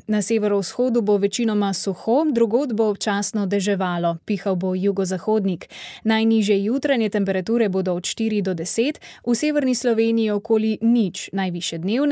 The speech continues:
pa bodo od šest do trinajst. Obeti: v soboto in nedeljo bo večinoma suho,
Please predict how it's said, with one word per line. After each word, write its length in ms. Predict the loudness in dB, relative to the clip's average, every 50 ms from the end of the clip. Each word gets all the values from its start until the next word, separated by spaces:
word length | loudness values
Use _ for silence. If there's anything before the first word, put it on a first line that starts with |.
| 0 0
pa 100 | 0 0
bodo 260 | 2 2 2 0 0 -2 -4
od 80 | -4 -4
šest 380 | -2 0 0 0 -2 -4 -6 -4
do 200 | -2 -2 -2 -2
trinajst. 720 | -4 -4 -6 -4 -2 -2 -2 -4 -6 -8 -8 -10 -10 -12 -18 -20 -20 -20 -20 -20 -20 -12 -4 -2
Obeti: 560 | 0 2 2 2 2 2 0 0 2 2 2 0 -2 -4 -2
v 220 | 0 2 2 2 2
soboto 540 | 2 0 0 2 4 4 2 2 2 2 2
in 120 | 2 2
nedeljo 420 | 2 0 2 2 2 2 2 2 2
bo 140 | 2 0 0
večinoma 580 | 0 -2 -2 -2 0 0 0 2 0 0 0 -2
suho, 560 | -2 -2 -2 -2 -2 0 2 2 2 2